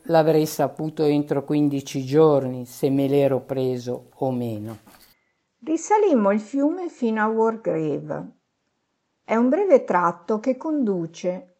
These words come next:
Speaker 2: lungo la riva destra, a circa ottocento metri a monte della chiusa di Marsh,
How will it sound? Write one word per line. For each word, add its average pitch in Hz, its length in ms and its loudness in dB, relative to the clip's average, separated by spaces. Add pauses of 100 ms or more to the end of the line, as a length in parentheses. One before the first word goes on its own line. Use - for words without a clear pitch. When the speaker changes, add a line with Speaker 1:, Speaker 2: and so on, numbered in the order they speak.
Speaker 2:
lungo 254 360 0
la 185 140 2
riva 190 280 -2
destra, 170 640 -10 (460)
a 311 120 -6
circa 202 560 0
ottocento 330 720 -4
metri 202 580 -4 (260)
a 349 160 -10
monte 247 420 -2
della 285 300 0
chiusa 180 320 -4
di 190 160 -6
Marsh, - 600 -12